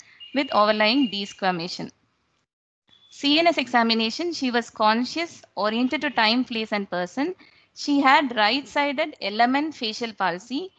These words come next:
Sensory system examination showed, uh, decreased, uh, by, uh, fine touch was decreased by fifty percent over the lower limb up to the knee and upper limb up to wrist bilaterally.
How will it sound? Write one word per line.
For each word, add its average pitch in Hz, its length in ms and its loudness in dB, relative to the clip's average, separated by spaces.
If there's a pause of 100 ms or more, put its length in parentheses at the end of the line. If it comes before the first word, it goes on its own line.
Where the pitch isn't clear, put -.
(480)
Sensory 269 460 0
system 285 320 -2
examination 233 760 -2
showed, 233 400 -4 (220)
uh, 196 300 0 (180)
decreased, 285 640 -2 (140)
uh, 202 100 2
by, 208 220 -2 (160)
uh, 208 400 -2
fine 247 340 4
touch 311 420 -4
was 233 180 -2
decreased 254 440 -6
by 233 140 0
fifty 262 400 -8
percent 285 500 -2 (120)
over 208 200 0
the 214 120 -4
lower 196 300 0
limb 285 260 -2
up - 140 -6
to 226 100 -4
the 208 100 0
knee 226 280 0 (440)
and 226 160 2
upper 214 260 4
limb 277 220 0
up 208 180 0
to 202 120 -4
wrist 233 280 -4
bilaterally. 190 720 -2